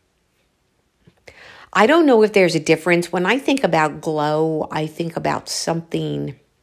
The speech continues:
that can almost create like a halo in the area they're glowing in. But this seems to be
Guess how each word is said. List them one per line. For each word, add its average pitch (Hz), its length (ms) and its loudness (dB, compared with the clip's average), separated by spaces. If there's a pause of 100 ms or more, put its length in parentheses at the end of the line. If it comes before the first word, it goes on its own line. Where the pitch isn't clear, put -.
(640)
that 160 240 -4
can 143 400 -4 (1120)
almost 190 640 2 (180)
create 170 500 0
like 156 200 -8
a - 40 -14
halo 156 640 -4
in 147 200 -4
the 147 180 -4
area 156 380 -2
they're 147 160 -2
glowing 143 560 -6
in. 127 240 -12 (380)
But 156 260 -4
this 185 680 -2 (540)
seems 226 600 -4
to 190 160 -2
be 165 460 -4